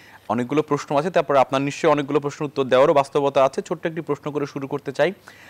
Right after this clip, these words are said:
আপ-, আজকে মন্ত্রিসভা থেকে আপনার একজন colleague পদত্যাগ করেছেন এবং এটি নিয়ে কি হয়েছে দেশবাসী সবাই জানে। এই ঘটনাটাকে আপনি একটু ব্যাখ্যা করবেন এবং তার পাশাপাশি নিতাই রায়চৌধুরী কিছু কিছু বিষয়ে কথা বলেছেন, ইঙ্গিতও দিয়েছেন যে সরকার আসলে অনেক কিছুই ব্যর্থ,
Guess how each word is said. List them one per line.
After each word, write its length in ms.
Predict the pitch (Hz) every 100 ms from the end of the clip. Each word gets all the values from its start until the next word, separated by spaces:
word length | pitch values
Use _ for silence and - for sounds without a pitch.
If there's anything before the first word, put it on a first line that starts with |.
| -
আপ-, 300 | - 120 - -
আজকে 260 | 127 -
মন্ত্রিসভা 500 | 139 131 131 135 127
থেকে 200 | 131 131
আপনার 220 | 120 - 104
একজন 180 | 113
colleague 320 | 110 107 113 117
পদত্যাগ 360 | 107 101 - 95
করেছেন 340 | 92 92 - 147
এবং 200 | 131 123 -
এটি 140 | 107
নিয়ে 160 | 120 117 -
কি 120 | 175
হয়েছে 320 | 139 151 147
দেশবাসী 320 | 117 101 101
সবাই 320 | 104 92 87 76
জানে। 260 | 73 55 - _ - - - -
এই 120 | 180
ঘটনাটাকে 420 | 196 190 190 185
আপনি 140 | 180 180
একটু 100 | 160
ব্যাখ্যা 240 | 156 180
করবেন 300 | 165 170 220
এবং 160 | 185 156
তার 180 | 139 143
পাশাপাশি 600 | 123 139 131 127 139 143 - - _ 120
নিতাই 280 | 139 165
রায়চৌধুরী 460 | 143 131 131 120 127 -
কিছু 180 | - 120
কিছু 180 | 123 113
বিষয়ে 340 | 110 123 110
কথা 240 | 104 98 107
বলেছেন, 340 | 98 95 143
ইঙ্গিতও 320 | 120 104 110
দিয়েছেন 300 | 95 85 - 92
যে 60 |
সরকার 320 | - 107 110
আসলে 240 | 107 - 117
অনেক 200 | 110 110
কিছুই 240 | 123 - 175
ব্যর্থ, 340 | 92 - -